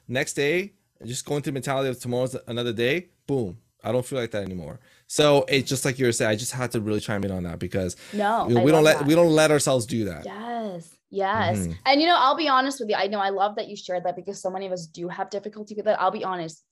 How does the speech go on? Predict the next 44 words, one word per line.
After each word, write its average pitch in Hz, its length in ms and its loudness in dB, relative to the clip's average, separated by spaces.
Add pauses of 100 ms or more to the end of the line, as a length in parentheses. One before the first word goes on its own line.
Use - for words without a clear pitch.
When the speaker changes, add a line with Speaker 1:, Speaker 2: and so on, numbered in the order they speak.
(100)
Speaker 2:
I 170 140 0
have 180 160 -2
a 175 60 -12
very 165 340 -4
hard 160 220 -10
time - 240 -16
doing - 100 -14
Speaker 1:
Of 107 60 2
course. - 300 -4
Speaker 2:
that. - 300 -18
You 175 60 -4
know, 190 160 2
Speaker 1:
Of 285 80 2
Speaker 2:
letting 269 140 6
Speaker 1:
course, 92 80 4
Speaker 2:
myself - 320 0
just 85 180 4
Speaker 1:
yeah. 64 80 -2
Speaker 2:
relax 175 460 0
when 175 120 -4
I 175 80 -2
need 214 180 -2
to 180 140 -10
relax 180 460 -2
because 190 220 -8
there's 175 200 -10
so 190 120 -2
many 175 140 -4
things 175 180 -8
I 170 40 -4
wanna 165 220 -8
do. 170 320 -2 (220)
But 285 120 2
again, 294 240 2
mental 180 180 4
Speaker 1:
Yeah. - 20 0
Speaker 2:
health 208 160 0
is 202 100 -6
a 185 40 -8
work 180 200 -10
in 180 100 -10
progress, 165 560 -8
right? 202 240 0 (420)
Um, 190 440 0